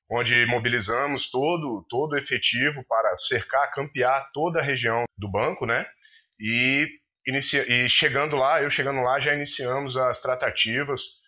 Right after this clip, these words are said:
através de telefone, né? O telefone do gerente foi utilizado. É, negociei, é, diretamente com a, que parecia ser a cabeça da, do trio lá que estavam fazendo o, o assalto, né?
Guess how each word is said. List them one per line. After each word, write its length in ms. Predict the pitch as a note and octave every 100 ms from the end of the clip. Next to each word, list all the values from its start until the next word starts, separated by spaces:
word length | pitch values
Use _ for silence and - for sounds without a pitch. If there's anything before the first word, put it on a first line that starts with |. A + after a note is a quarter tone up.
| _ -
através 380 | A2 A2 A2+ A2
de 80 |
telefone, 640 | G#2 A#2+ - - C3 D#3 C3
né? 200 | B2+ B2+
O 80 | -
telefone 340 | F#2+ - F#2
do 80 | F#2
gerente 400 | A2+ A#2 B2+ C#3
foi 120 | G#2
utilizado. 600 | G2 G2+ G#2+ A2 C#3 D#3+ - _ - - _ G2+
É, 180 | G#2+
negociei, 800 | G#2+ A2 A2 - B2+ C3 D3 F#3+ - _ _ _
é, 200 | A2 A2+
diretamente 760 | A2+ C3+ D3 E3 B2+ C3 F3 -
com 240 | - C#3 C3+
a, 560 | C3 B2 A#2 G#2 F#2 F#2
que 80 | -
parecia 420 | A#2 A#2 - B2
ser 280 | - B2+ A#2
a 60 |
cabeça 580 | - B2+ G#2+ C#3+ F3 C3+
da, 280 | G2+ F#2 F2+
do 180 | F#2 G2+
trio 380 | - A#2 E3 D#3+
lá 160 | A#2 B2+
que 120 | A2+
estavam 280 | - G#2 G2+
fazendo 440 | A2 F#2 G2 G#2
o, 220 | F#2 F2 - _ _
o 80 | A2
assalto, 480 | A2 C3 C#3+ F#3+ C#3+
né? 160 | D#3